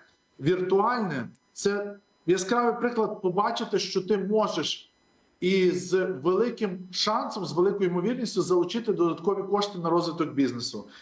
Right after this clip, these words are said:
Як на мене, це такий стимул для підприємців розвиватися і повірити в свої можливості. Тому в нашій громаді,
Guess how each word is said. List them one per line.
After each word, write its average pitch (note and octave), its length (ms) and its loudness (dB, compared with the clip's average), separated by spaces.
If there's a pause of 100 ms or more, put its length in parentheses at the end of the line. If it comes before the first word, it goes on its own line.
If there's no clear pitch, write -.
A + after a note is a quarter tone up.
(160)
Як F#3 240 2 (120)
на F#3+ 220 0
мене, G#3+ 520 0 (200)
це F#3 540 0
такий F#3 280 2
стимул A3 580 -2
для F3 380 0
підприємців F3 880 0 (240)
розвиватися F3 920 0
і E3+ 40 -4
повірити G3 520 2
в - 60 -4
свої F3+ 300 2
можливості. C#3 760 -2 (280)
Тому A#3 320 2
в F#3+ 80 -2
нашій A3 340 0
громаді, G3+ 680 0